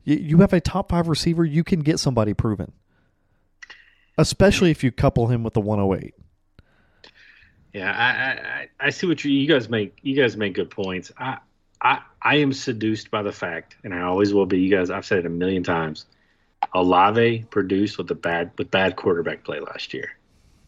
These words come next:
Speaker 2: That's a major checkbox for me. I, I am bullish on
Speaker 1: Andy
Speaker 2: Olave.
Speaker 1: Dalton wasn't that bad. He was not that bad. He was
Speaker 2: Wayne.
Speaker 1: not that bad.
Speaker 2: Wayne?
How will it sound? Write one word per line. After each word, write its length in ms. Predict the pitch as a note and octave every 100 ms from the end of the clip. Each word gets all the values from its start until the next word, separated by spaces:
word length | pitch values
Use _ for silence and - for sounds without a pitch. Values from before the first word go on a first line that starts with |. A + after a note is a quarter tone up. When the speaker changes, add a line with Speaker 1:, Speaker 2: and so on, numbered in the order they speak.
| _ -
Speaker 2:
That's 180 | G#2+
a 60 | A#2
major 480 | G2 F#2+ F#2+ G2 F#2+
checkbox 560 | - D#2+ - D2+ -
for 100 | -
me. 240 | E2 - - _ _ _ _ _ _ -
I, 240 | A2 - -
I 160 | A#2 B2+
am 200 | G#2+ F#2+
bullish 460 | G#2 A2 G#2+ G#2
on 100 | A2
Speaker 1:
Andy 120 | G2 G2
Speaker 2:
Olave. 240 | F2+ A#2+
Speaker 1:
Dalton 320 | G#2 G2+ G#2
wasn't 200 | G2 G2+
that 180 | F#2+ F#2
bad. 460 | - G2+ A2 C3+ D3+ - - _ _ _ _ _ _ _ _ _ _ _ _ _ _ _ _ _ _ _ _ _ _ _ _ _ _
He 120 | D4+
was 160 | D#4 C4+
not 260 | C#4 C4+
that 200 | C#4 C#4
bad. 580 | - C#4+ D4 C4+ G#2 F#2 - _ _ _ _ _ _ _ _ _ _ _ _ _ _ _ _ _ _ _
He 140 | - F4+
was 220 | G4+ D#4+
Speaker 2:
Wayne. 40 |
Speaker 1:
not 280 | E4 F#4 F4+
that 280 | F4 F4 -
bad. 680 | E4 E4+ F4+ E4 A#2 G2 - _ _ _
Speaker 2:
Wayne? 320 | D3+ G#3+ C4+